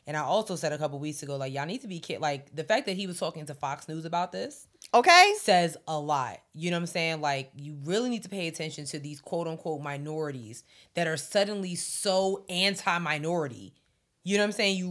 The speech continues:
Speaker 1: really need to pay attention to what's going on. Um, yeah, this, this shit is nasty. Like, the case that he's talking to, like, uh, talking about, um, actually looks like they're making decisions that's supposed to happen before, uh, Fourth of July.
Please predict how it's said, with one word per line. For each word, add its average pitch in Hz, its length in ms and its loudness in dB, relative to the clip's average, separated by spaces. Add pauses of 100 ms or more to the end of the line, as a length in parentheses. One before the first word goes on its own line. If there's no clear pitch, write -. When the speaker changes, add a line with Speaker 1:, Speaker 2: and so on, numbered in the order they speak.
Speaker 1:
really 233 300 4
need 240 80 -2
to 208 60 -10
pay 208 160 0
attention 185 320 -6
to 160 60 -4
what's 151 220 -2
going 151 240 -6
on. 131 240 -6 (420)
Um, 156 680 0 (1120)
yeah, 160 180 0
this, 160 160 0
this 214 220 -2
shit 226 140 -4
is 151 100 -6
nasty. 139 540 -6
Like, 135 340 -4 (300)
the 185 100 0
case 269 240 2
that 262 100 0
he's 208 180 -4
talking 208 340 2
to, 240 420 -4
like, 170 220 2
uh, 170 100 -4
talking 208 320 0
about, 233 420 0 (440)
um, 170 360 2
actually 226 320 2
looks 202 160 0
like 180 160 0
they're 175 240 2
making 175 300 -2
decisions 160 500 -4
that's 151 220 -6 (280)
supposed 240 280 0
to 202 80 2
happen 175 180 6
before, 160 540 -2
uh, 156 140 0 (100)
Fourth 165 160 -4
of 147 80 -10
July. 135 420 -2